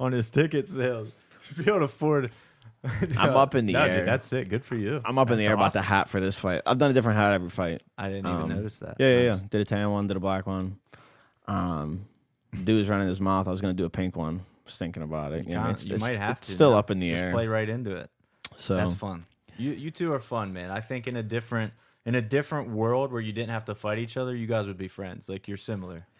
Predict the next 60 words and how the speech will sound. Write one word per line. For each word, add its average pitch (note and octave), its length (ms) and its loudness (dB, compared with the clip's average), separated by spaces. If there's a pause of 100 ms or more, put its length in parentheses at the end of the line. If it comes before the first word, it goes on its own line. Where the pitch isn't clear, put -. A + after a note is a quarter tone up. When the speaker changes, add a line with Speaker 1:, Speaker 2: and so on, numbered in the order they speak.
(160)
Speaker 2:
Yeah, F#3 200 10
you D#3+ 160 8
know, E3 280 6
I, C#3 200 6
uh, C3+ 300 6
Speaker 1:
<laughs> - 40 2
Speaker 2:
I C3 40 8
don't E3 80 10
know G3+ 60 8
if G3+ 60 8
you G#3+ 60 4
fought D#3+ 180 8
on D3+ 80 8
any D3+ 120 6
of C#3 40 6
the A2+ 80 4
cards C#3 320 6
I C3+ 80 8
did D3+ 300 4
or, G2 360 2 (360)
um, F#2+ 560 0
or G#2 120 4
whatnot, G#2+ 360 4
but G2 120 4
I G2+ 40 2
haven't, A2+ 260 2
like, G2 200 -2
gotten G2 180 -2
a F2+ 60 -2
chance F2+ 180 -4
to - 40 -14
talk E2 220 -2
to - 80 -6
him D2+ 100 -4
or D#2+ 60 -4
anything E2 220 -6
like D#2 160 -6
that. G#2 60 -10
Speaker 1:
Yeah. - 40 -2
Speaker 2:
You G2 60 -2
know F2 80 -4
what D#2+ 80 -6
I E2+ 40 -4
mean? F2 160 -2
But B2+ 100 6
there's, F3 160 8
like, E3 100 6
a C3+ 60 2
couple B2+ 220 4
of A#2+ 60 6
the G2+ 60 4
other, G#2 220 4
like, F#2+ 220 0
one G2+ 140 0
fifty-fivers F#2 540 -2
or - 80 0
even D#3 240 2
other A2 140 2
dudes. G2+ 260 0
Like, F#2+ 220 -4